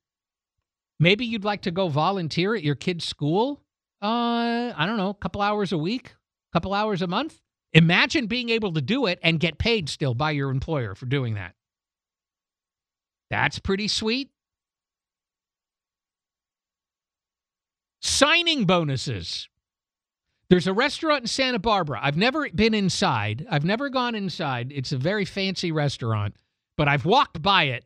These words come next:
a lot on State Street, Bouchon. And the owner of Bouchon said he started giving a hiring, uh, bonus,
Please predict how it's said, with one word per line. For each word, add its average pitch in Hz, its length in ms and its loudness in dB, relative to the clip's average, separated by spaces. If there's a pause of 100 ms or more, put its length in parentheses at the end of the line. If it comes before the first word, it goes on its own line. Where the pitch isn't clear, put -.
a 147 120 2
lot 160 400 0
on 143 160 2
State 160 340 0
Street, 113 340 -2
Bouchon. 139 640 2 (1300)
And 170 180 8
the 170 140 6
owner 349 280 4
of 254 140 2
Bouchon 269 480 2
said 151 300 2
he 269 200 2
started 185 440 0
giving 190 260 0
a 233 80 2
hiring, 247 580 0
uh, 160 120 0
bonus, 233 680 0